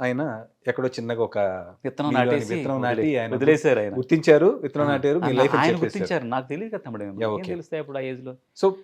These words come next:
Speaker 2: ఇంటర్మీడియట్లో
Speaker 1: ఆ,
Speaker 2: బెరుకు బెరుకుగా కాలేజీకి వెళ్ళడం తప్ప ఏం తెలియదు.
Speaker 1: ఓకే.
Speaker 2: నలుగురు అమ్మాయిల చోట ఉంటే చేతులు వణికేయడానికి పరిస్థితి ఉంటది అప్పుడు కదా.
Speaker 1: <laughs> ఓకే.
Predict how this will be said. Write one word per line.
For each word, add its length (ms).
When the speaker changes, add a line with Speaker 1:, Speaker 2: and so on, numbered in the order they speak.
Speaker 2:
ఇంటర్మీడియట్లో 500
Speaker 1:
ఆ, 20
Speaker 2:
బెరుకు 220
బెరుకుగా 240
కాలేజీకి 360
వెళ్ళడం 240
తప్ప 120
ఏం 120
తెలియదు. 360
Speaker 1:
ఓకే. 200
Speaker 2:
నలుగురు 200
అమ్మాయిల 340
చోట 140
ఉంటే 240
చేతులు 200
వణికేయడానికి 440
పరిస్థితి 300
ఉంటది 200
అప్పుడు 200
కదా. 140
Speaker 1:
<laughs> 200
ఓకే. 260